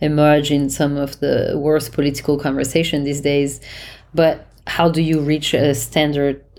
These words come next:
um, that is satisfying for everyone, and at the same time manage, uh, to limit the harm that we cause to our planet and to ourselves ultimately? So this kind of trying to avoid the opposition between human and nature, I think, is really something that's,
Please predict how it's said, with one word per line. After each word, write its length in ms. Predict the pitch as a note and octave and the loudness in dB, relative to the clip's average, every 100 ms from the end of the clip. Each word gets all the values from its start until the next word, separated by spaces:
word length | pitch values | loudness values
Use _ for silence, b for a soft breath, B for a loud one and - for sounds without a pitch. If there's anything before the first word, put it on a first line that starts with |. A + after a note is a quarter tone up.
| - | -4
um, 240 | C#3+ C3+ C#3 | -2 0 0
that 140 | C#3+ | 0
is 120 | D3+ | -2
satisfying 560 | - D3 - - C#3 C#3 | -2 -2 -4 -2 0 0
for 200 | C3+ C#3 | -2 0
everyone, 640 | D3 F3 D3+ D3 C#3+ C#3+ B B B B - | 0 0 -2 -2 -4 -6 B B B B -4
and 180 | D#3+ | 0
at 140 | C#3+ C#3 | 0 0
the 60 | |
same 280 | C3+ D#3+ D3 | -2 2 0
time 520 | D3 C#3+ C#3 C#3 C#3 - | 2 2 2 0 -2 -4
manage, 640 | E3 D3+ C#3+ C#3+ - - - | 0 2 4 2 -2 -8 -8
uh, 520 | D3 D3 C#3+ D3+ D#3 - | -2 0 0 0 -2 -4
to 160 | - D#3 | -6 -4
limit 440 | D3 D3+ D3+ D3 | 2 4 4 2
the 120 | D3 C#3+ | 0 0
harm 300 | C#3+ C#3+ C#3+ | 0 -2 -2
that 160 | C#3 | -2
we 120 | D3 | -2
cause 720 | C#3+ - C#3+ C#3 - - - - | -4 -2 0 -2 -6 -12 -16 -16
to 160 | - D3 | -4 0
our 120 | C#3 | 0
planet 380 | C#3+ C#3+ A#2 - | 0 -2 -2 -4
and 80 | D3 | -6
to 120 | D#3 | -4
ourselves 480 | B2 - C#3+ C#3 - - | -4 0 0 0 -4 -2
ultimately? 520 | F3+ - E3 - - | 0 0 -4 -4 -6
So 160 | - | -4
this 160 | D#3+ E3 | 0 0
kind 180 | F#3+ F3 | 2 2
of 120 | E3 - B B B B | 2 -4 B B B B
trying 280 | - G3+ G#3+ | 0 2 2
to 120 | A3 F#3 | 2 2
avoid 380 | E3 D#3+ F3 | 4 4 4
the 140 | E3 D3+ | 4 2
opposition 680 | D#3 D#3+ D3 F3 - D#3+ D3 | 2 0 0 0 4 2 2
between 500 | D3+ - D#3 D3 C#3+ | -6 -2 0 2 2
human 340 | D3 D#3 D#3 | 2 2 2
and 160 | C#3+ C3+ | 2 0
nature, 540 | C#3+ D3 - C#3+ C#3 C#3 | 0 -2 -2 0 2 -2
I 60 | |
think, 200 | - D3+ | -4 -4
is 160 | C#3+ C#3 | -4 -2
really 200 | C#3+ C#3+ | -2 0
something 400 | C#3+ C#3 D3+ C#3+ | -2 -2 -2 0
that's, 340 | C#3 - - | -2 -2 -12